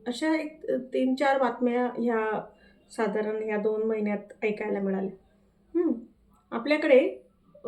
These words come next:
सणवार आले की मासिक पाळी लांबवण्यासाठीच्या गोळ्या घेतल्या जातात. बघा, मासिक पाळी व्यवस्थापनावर बऱ्याच मोठ्या प्रमाणात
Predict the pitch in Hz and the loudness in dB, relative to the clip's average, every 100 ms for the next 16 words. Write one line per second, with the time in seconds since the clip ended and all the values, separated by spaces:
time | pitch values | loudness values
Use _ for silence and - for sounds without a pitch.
0 | 247 294 240 247 277 294 269 247 214 - | -2 2 4 6 4 4 4 4 4 0
1 | - 254 302 - 240 247 269 - 240 247 | -2 0 0 0 0 0 -4 2 6 6
2 | 220 214 220 226 233 220 214 285 392 - | 4 -2 -2 -2 -2 -4 -2 -2 -4 -4
3 | 214 220 214 208 208 214 208 202 - _ | 4 4 4 0 -2 -4 -6 -10 -16 _
4 | _ _ _ - 262 349 349 214 226 233 | _ _ _ -2 0 2 0 0 -2 -2
5 | 311 277 277 277 262 269 262 254 262 262 | 0 4 6 8 6 4 0 0 0 2
6 | 330 381 247 247 262 - 269 262 277 277 | 0 -2 0 2 2 0 0 0 0 -2
7 | 247 247 | 0 0